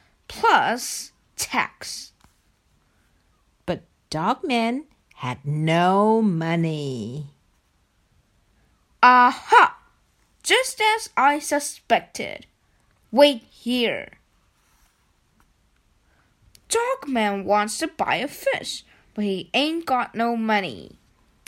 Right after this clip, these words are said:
Speaker 2: Hey, let's give him that evil fish.
Speaker 1: What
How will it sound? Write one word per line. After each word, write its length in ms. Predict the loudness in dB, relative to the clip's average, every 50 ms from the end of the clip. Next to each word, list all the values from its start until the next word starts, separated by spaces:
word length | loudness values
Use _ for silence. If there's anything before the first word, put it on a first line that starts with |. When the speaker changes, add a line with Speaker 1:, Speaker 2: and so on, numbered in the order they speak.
| -20 _
Speaker 2:
Hey, 800 | -10 -6 -4 -4 -2 -2 -2 -2 0 0 0 0 0 0 -2
let's 480 | -2 -2 -2 -4 -4 -6 -8 -12 -12 -10
give 320 | -6 -2 -2 -2 -2 -2
him 280 | -2 -2 -2 -2 -2 -4
that 320 | -4 -4 -6 -6 -8 -14 -14 _
evil 680 | -4 -2 -2 0 0 -2 -2 -4 -2 -2 -2 -2 -2 -4
fish. 880 | -8 -12 -8 -6 -4 -4 -4 -4 -6 -8 -8 -10 -10 -10 -12 -14 -16 -20 _ _ _ _ _ _ _ _ _ _ _ _ _ _ _ _ _ _ _ _ _ _ _
Speaker 1:
What 320 | -2 2 4 4 4 2